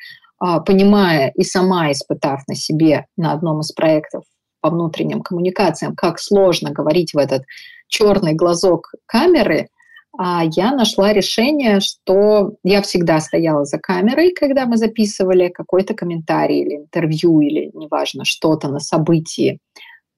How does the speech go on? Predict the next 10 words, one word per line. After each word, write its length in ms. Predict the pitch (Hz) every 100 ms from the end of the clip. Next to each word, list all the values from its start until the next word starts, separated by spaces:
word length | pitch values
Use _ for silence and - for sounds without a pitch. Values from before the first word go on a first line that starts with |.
| _
а, 440 | 165 160 160 151
какое-то 380 | 143 165 165 160
мнение. 640 | 165 175 190 180 156 143 - - -
Я 160 | - 202
стояла 400 | 208 - 208 202
за 140 | 196
камерой, 380 | 214 311 392 269
он 160 | 196 240
рассказывал 580 | 220 - 190 190 185 175
мне. 320 | 175 165